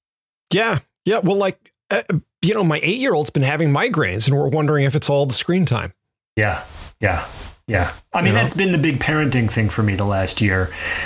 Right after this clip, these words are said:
Speaker 2: is trying to get my kids, once they're done with school on their laptops, to then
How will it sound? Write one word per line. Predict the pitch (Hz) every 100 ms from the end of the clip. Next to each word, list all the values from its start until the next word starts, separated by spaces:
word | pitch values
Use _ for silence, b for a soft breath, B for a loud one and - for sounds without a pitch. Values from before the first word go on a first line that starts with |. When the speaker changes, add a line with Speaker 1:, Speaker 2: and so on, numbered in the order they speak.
| B -
Speaker 2:
is | - 98 92 - -
trying | - 131 120
to | 117
get | 117 -
my | 117 101
kids, | - 131 117 95
once | 95 101 117 110 - - B B -
they're | 113
done | 101 117 113 107
with | 101 92 - B B B _ _ _ _ _ _ _ -
school | - 269 277 254 165 107 -
on | - 113
their | 107 104
laptops, | 104 98 - 107 107 - - - -
to | 135
then | 117 127 117 113